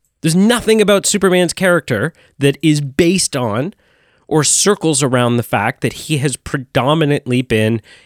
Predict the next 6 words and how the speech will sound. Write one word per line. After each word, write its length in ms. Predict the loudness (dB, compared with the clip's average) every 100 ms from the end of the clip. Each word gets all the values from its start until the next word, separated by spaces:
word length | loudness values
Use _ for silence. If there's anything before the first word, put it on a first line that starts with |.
| _
illustrated 840 | 0 2 2 2 0 2 2 0 -2 -14 _ _
and 680 | -2 2 4 2 2 -2 -6 _ _ _
played 420 | -4 2 2 2
by 440 | -2 -2 -2 -4 -8 _ _ _ _ _ _ _ _ _ _
white 400 | -6 -2 0 -2
actors. 600 | -4 -4 -4 -10 -8 -14